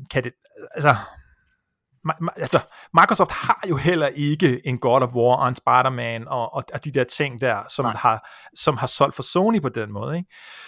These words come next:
Speaker 1: Så også bare fra sådan et politisk synspunkt, må man sige, internt i, hvis du sidder og er, er head of Sony eller et eller andet, ikke? Altså, når du kigger på dine egne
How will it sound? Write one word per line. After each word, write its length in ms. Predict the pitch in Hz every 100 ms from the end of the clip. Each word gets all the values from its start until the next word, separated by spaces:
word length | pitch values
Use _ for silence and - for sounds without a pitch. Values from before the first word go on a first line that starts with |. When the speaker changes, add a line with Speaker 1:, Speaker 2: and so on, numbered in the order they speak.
| -
Speaker 1:
Så 160 | -
også 260 | 156 175 -
bare 140 | 165 151
fra 120 | 143
sådan 160 | - 165
et 80 | -
politisk 640 | 156 143 180 214 190 -
synspunkt, 560 | - 143 - 127 117
må 80 | 113
man 80 | 113
sige, 240 | - 127 135
internt 520 | 160 185 160 113 107
i, 140 | 123
hvis 120 | 117 131
du 100 | 151
sidder 220 | 190 180
og 40 | 151
er, 40 | 131
er 440 | 131 135 127 117 123
head 220 | - 151
of 100 | 165
Sony 320 | - 143 151 160
eller 140 | 123 113
et 60 |
eller 200 | 123 120
andet, 200 | 113 135 170
ikke? 140 | 180
Altså, 180 | 131 143 156
når 100 | 143
du 60 |
kigger 200 | - 185
på 80 | 180
dine 220 | 151 131
egne 520 | 131 147 165 202 240